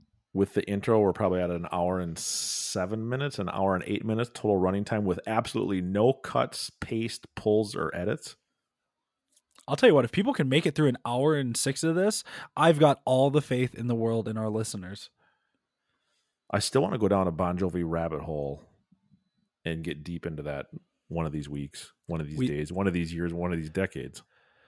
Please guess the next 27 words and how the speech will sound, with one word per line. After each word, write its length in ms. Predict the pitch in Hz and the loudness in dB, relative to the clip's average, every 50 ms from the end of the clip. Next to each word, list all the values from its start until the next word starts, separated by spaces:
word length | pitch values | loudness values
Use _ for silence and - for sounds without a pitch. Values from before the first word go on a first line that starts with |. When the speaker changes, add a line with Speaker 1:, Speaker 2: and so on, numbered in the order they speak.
| _ _ _ _ | _ _ _ _
Speaker 2:
These 520 | 110 117 117 135 139 135 131 131 127 120 | -12 -2 2 4 6 6 6 6 4 2
Days, 460 | 113 117 120 135 143 135 113 107 104 101 | -2 0 2 2 4 4 2 0 -2 -4
that's 240 | 107 107 107 - | -6 -6 -4 -2
a 40 | 120 | -2
record 380 | 117 110 117 120 - - 127 120 | -2 0 -2 -2 0 0 0 2
by 140 | 131 131 135 | 2 0 2
Bon 340 | 120 127 131 135 135 135 | 4 4 4 4 2 2
Jovi, 320 | 127 127 147 170 156 127 113 | 2 6 6 6 6 4 -2
came 200 | - 117 113 120 | -2 -4 0 0
out 160 | 123 127 123 | 2 2 2
after 260 | 127 135 131 - 139 | 2 0 0 0 -2
Keep 240 | - - - 143 - | -2 0 -4 -2 0
the 80 | - 143 | -2 -4
Faith, 380 | - - 175 170 151 120 - | 0 2 2 2 2 0 0
nineteen 400 | - 117 120 127 123 - 143 143 | -2 -2 -2 -2 -4 -4 -4 -2
ninety-four. 640 | 143 139 139 143 135 135 - - 160 151 123 113 110 - - - | 0 0 0 0 -2 -4 -2 0 2 2 2 2 -2 -8 -16 -10
See, 340 | - - - 143 160 175 156 - - - _ _ | -4 2 4 6 6 6 4 2 -12 -20 _ _
we've 220 | 131 135 135 131 | 6 8 10 10
already 260 | 139 143 147 156 151 | 10 10 10 10 8
started 380 | 143 - - 160 151 151 156 147 | 6 6 8 8 10 10 8 8
the 80 | 147 147 | 8 8
rabbit 380 | 139 147 147 147 139 143 143 | 8 8 6 6 4 2 0
hole. 400 | 127 131 135 127 123 117 110 - _ _ _ _ _ _ _ _ _ _ _ _ _ - | 2 4 4 4 4 4 0 -4 _ _ _ _ _ _ _ _ _ _ _ _ _ -14
I 120 | - - 110 | -10 -8 -6
got 180 | 101 107 104 | -4 0 2
Speaker 1:
The 440 | 113 113 113 113 113 110 110 113 | 2 4 4 4 4 4 4 4
Speaker 2:
this. 0 | 107 | 2